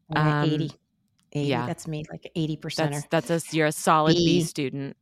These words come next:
Speaker 1: a solid B student. Yeah. Well, okay. Uh, we actually were here last night, and I don't, uh, Adam, who is a friend of ours, was telling a story about how he came from Israel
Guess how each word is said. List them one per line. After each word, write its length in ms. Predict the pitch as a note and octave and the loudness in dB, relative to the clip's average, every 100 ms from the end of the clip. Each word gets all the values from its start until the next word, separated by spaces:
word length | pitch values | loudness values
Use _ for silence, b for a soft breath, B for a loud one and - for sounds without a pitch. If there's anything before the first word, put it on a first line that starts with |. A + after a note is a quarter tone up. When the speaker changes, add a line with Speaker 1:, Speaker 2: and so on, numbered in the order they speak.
| - | -8
Speaker 1:
a 60 | F3+ | -6
solid 420 | - E3 F3+ E3+ | 2 4 2 0
B 160 | D#3+ | -2
student. 560 | D3+ - D3+ C#3+ D3 - | -2 -4 -4 -4 -8 -4
Yeah. 300 | E3+ D#3 D3+ - | 0 0 0 -4
Well, 340 | F3+ F3 E3 E3 E3 | -4 -2 -2 -4 -6
okay. 240 | B2+ B2+ - B B B B - | -6 -8 -12 B B B B 4
Uh, 480 | E3+ E3+ E3+ E3+ E3+ | 8 8 8 4 2
we 180 | B3 C#4 | 4 6
actually 280 | E4 E4 A3+ | 6 4 4
were 120 | G#3 | 6
here 160 | A3 A3 | 8 8
last 240 | G#3+ A3 | 8 6
night, 340 | D#3+ E3 F#3+ - _ - - | 2 2 2 -2 _ -14 0
and 480 | F#3 E3+ E3+ E3+ D#3+ - | 4 6 6 2 -2 -10
I 220 | F#3 B3+ | -6 0
don't, 260 | C4+ F#3 F#3 G#3 F#3 G3+ G#3 A3+ - G3+ | 2 0 -4 -16 -12 -12 -8 -10 0 4
uh, 180 | F#3 D#3 | 6 6
Adam, 560 | G#3 F#3+ F3+ F3+ F#3+ F#3 | 4 4 4 2 0 0
who 240 | F#3 F3 | 0 2
is 340 | E3 D3+ - - | 2 0 -6 -8
a 420 | F3+ E3 E3 F3+ - E3 _ - | -10 -12 -14 -16 -16 -18 _ -6
friend 200 | F3+ D#3+ | -4 2
of 60 | D#3+ | 4
ours, 240 | D#3 D3+ | 4 2
was 160 | E3 - | -4 2
telling 240 | G3 F3 | 2 2
a 20 | |
story 320 | - F#3+ G3 | 0 4 4
about 240 | E3+ D#3+ D3+ | 6 4 4
how 160 | E3 D#3 | 2 0
he 80 | |
came 220 | D#3 G#3+ G3 | 0 0 0
from 160 | E3+ | 2
Israel 580 | A3+ C4 G#3+ D#3+ G#3 | 2 6 6 8 6